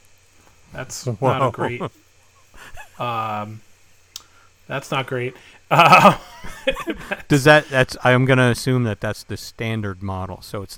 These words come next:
Speaker 2: does not have the
Speaker 1: I
Speaker 2: camping package.
Speaker 1: <laughs> Yeah, I, I would assume that's correct.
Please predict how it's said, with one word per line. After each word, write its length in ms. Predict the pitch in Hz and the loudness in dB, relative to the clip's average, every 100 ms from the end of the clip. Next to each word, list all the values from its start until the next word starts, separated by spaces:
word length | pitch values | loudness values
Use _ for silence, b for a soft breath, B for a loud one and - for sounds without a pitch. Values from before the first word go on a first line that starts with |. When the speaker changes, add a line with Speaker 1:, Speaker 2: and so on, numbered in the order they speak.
| - | -6
Speaker 2:
does 200 | 123 117 | -6 -2
not 300 | 113 117 107 | -4 -4 -4
have 140 | 107 | -8
the 60 | 104 | -8
Speaker 1:
I 40 | |
Speaker 2:
camping 420 | - 101 95 101 | -12 -12 -10 -14
package. 520 | - 101 - - - _ - | -14 -18 -20 -20 -20 _ -8
Speaker 1:
<laughs> 200 | 190 - | -6 -2
Yeah, 180 | 190 180 - 254 - | -4 -4 -10 -10 -8
I, 200 | 156 147 143 | -12 -12 -10
I 100 | 147 | -6
would 140 | 147 143 | -4 -6
assume 320 | 139 151 139 - | -8 -12 -12 -14
that's 340 | 139 - - | -20 -20 -18
correct. 540 | - - 127 120 101 | -18 -14 -14 -14 -14